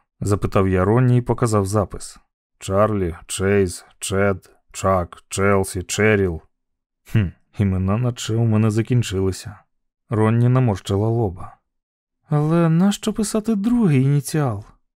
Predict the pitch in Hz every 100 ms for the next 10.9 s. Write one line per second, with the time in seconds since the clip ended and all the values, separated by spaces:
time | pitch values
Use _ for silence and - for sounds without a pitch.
0 | _ - 123 117 107 92 95 95 92 95
1 | 95 87 87 98 _ _ _ _ _ 165
2 | 156 - - 226 226 208 226 220 208 202
3 | 220 208 - 214 214 220 202 202 180 131
4 | - - - 175 208 220 208 208 202 202
5 | 202 190 202 - - 208 - - 202 185
6 | 214 190 107 - _ _ _ _ _ _
7 | _ - 98 101 104 - 156 135 95 95
8 | 92 92 92 - 110 101 90 - - _
9 | _ - 104 101 101 104 110 113 117 117
10 | 117 113 - 113 104 113 151 160 -